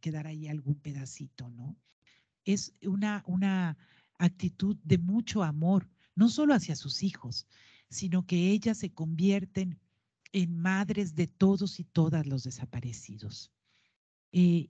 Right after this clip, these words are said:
y un, me va-, me vas contando del tiempo, porque, a ver, ¿cómo voy? Sí, porque una de las, de las, eh, de, hablando de estas, eh, pedagogía del amor y que nos habla de la diferencia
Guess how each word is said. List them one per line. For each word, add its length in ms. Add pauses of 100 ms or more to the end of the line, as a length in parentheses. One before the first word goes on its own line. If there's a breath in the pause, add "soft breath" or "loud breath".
(120)
y 220
un, 180
me 140
va-, 160
me 120
vas 160
contando 320
del 160
tiempo, 280
porque, 320
a 320
ver, 220
¿cómo 220
voy? 320 (600)
Sí, 260 (600 loud breath)
porque 380
una 260
de 120
las, 300
de 140
las, 300
eh, 280 (720)
de, 160
hablando 420
de 240
estas, 460
eh, 100
pedagogía 680
del 200
amor 480 (400 soft breath)
y 100
que 140
nos 180
habla 180
de 120
la 100
diferencia 920